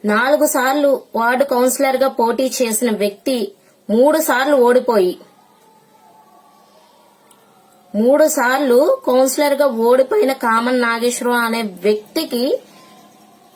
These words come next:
సింగిల్ అటెంప్ట్లో చైర్మన్గా గెలిచిన వ్యక్తిని విమర్శించే హక్కు, అంత స్థాయి మీకుందా అని నేను ప్రశ్నిస్తున్నాను. ఈ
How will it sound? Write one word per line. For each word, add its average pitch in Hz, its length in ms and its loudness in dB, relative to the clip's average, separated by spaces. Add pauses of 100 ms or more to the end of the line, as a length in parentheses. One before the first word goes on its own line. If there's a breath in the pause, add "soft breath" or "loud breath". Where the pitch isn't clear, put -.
(880)
సింగిల్ 285 420 -2
అటెంప్ట్లో 294 400 0 (120)
చైర్మన్గా 269 640 0 (640 loud breath)
గెలిచిన 277 420 2 (100)
వ్యక్తిని 247 460 -2 (1040 loud breath)
విమర్శించే 277 720 0 (140)
హక్కు, 233 380 -2 (1200)
అంత 226 160 -2 (140)
స్థాయి 240 500 0 (560)
మీకుందా 240 560 0 (100)
అని 269 220 0
నేను 269 220 -2
ప్రశ్నిస్తున్నాను. 220 680 -2 (2500)
ఈ - 20 0